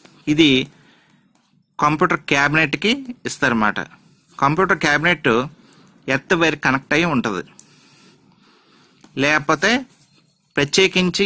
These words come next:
ఎర్త్ వైర్ ఏమైనా ఉందనుకోండి, మామూలుగా ప్రత్యేకించి ఎర్త్ వైర్ ఏమైనా ఉంటే దానికి ఈ క్లిప్ తగిలిస్తారు. లేదు, అలాగేం లేదంటే కంప్యూటర్ క్యాబినెట్కి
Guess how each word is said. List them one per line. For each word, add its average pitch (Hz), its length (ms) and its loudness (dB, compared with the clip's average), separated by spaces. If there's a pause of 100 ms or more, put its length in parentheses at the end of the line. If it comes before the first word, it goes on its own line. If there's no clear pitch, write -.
(160)
ఎర్త్ - 220 -2
వైర్ 165 240 4
ఏమైనా 151 260 2
ఉందనుకోండి, 120 640 0 (3500)
మామూలుగా 156 440 2 (460)
ప్రత్యేకించి 156 540 -2
ఎర్త్ 127 200 -6
వైర్ 151 200 2
ఏమైనా 135 240 2
ఉంటే 113 180 -2 (760)
దానికి 143 340 0 (840)
ఈ - 120 -10
క్లిప్ 151 220 0 (120)
తగిలిస్తారు. 135 480 -2 (2250)
లేదు, 170 280 4 (160)
అలాగేం 156 460 2
లేదంటే 156 460 0 (320)
కంప్యూటర్ 156 380 0
క్యాబినెట్కి 147 540 0